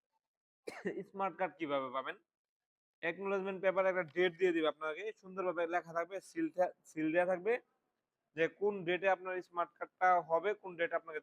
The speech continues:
যাবেন। ওই ডেটের মধ্যে যদি আপনার স্মার্ট কার্ড না হয়, তাহলে আরেকটা সিল দিয়ে দিবে, পাঁচ মাস, ছয় মাস এরকম বাড়ায় দিবে, তখন গিয়ে স্মার্ট কার্ড তুলে, তুলে নিয়ে আসবেন। এই যে, আর যখন স্মার্ট কার্ড হয়ে যাবে,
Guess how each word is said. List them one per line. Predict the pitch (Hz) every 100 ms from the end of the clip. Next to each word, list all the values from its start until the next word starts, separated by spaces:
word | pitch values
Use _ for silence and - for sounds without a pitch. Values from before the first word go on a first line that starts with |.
| 156
যাবেন। | 147 120 _ _ _ _ _ _ _ _ _ _ _ -
ওই | 156
ডেটের | 156 156 170
মধ্যে | 165 175
যদি | 160 175
আপনার | 175 170
স্মার্ট | - 170
কার্ড | - -
না | 175
হয়, | 175 208 _ _ _ -
তাহলে | 151 151
আরেকটা | 165 156 160
সিল | - 156
দিয়ে | 170 170
দিবে, | 185 220 - _ _ -
পাঁচ | 160 -
মাস, | 165 151
ছয় | - 165
মাস | 160 147
এরকম | 151 151 156
বাড়ায় | 147 147 151
দিবে, | 170 202 _ _ _
তখন | 156 151 151
গিয়ে | 160 151
স্মার্ট | 147 135
কার্ড | 139 _
তুলে, | 175 170 156 _ _
তুলে | - 190
নিয়ে | 160 147
আসবেন। | 131 117 101 _ _ _ _ - 143
এই | 131
যে, | 156 208 _ _ _ _ _ _ _ _ _ _ _ _ - - 196 131
আর | 160 165
যখন | 185 175 202
স্মার্ট | 202 214 -
কার্ড | 220 202
হয়ে | 185
যাবে, | 175